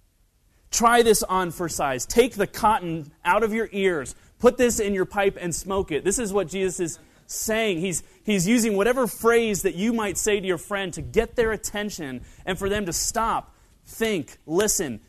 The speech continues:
behold what you are about to say. And Jesus stops them in the midst of these miracles and says, "Let these words sink into your ears."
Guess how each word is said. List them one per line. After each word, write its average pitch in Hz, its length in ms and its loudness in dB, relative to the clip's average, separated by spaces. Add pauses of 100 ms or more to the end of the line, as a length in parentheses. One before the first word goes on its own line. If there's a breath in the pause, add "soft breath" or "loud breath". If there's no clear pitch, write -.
(320 soft breath)
behold 165 760 2
what 156 200 -6
you 147 280 -6
are 131 160 -6
about 127 380 -8
to 131 100 -14
say. 98 420 -14 (1300)
And 135 160 -8
Jesus 143 560 -6
stops - 560 -6
them 117 180 -10
in 113 80 -8
the 120 60 -8
midst 156 400 -6
of 127 240 -6 (220 soft breath)
these 135 420 -4
miracles 135 840 -4
and 120 160 -12
says, 117 540 -6 (800)
"Let 151 180 -2
these 151 180 -8
words 131 300 -6
sink 139 320 -10
into 123 240 -14
your 113 220 -12
ears." 95 480 -18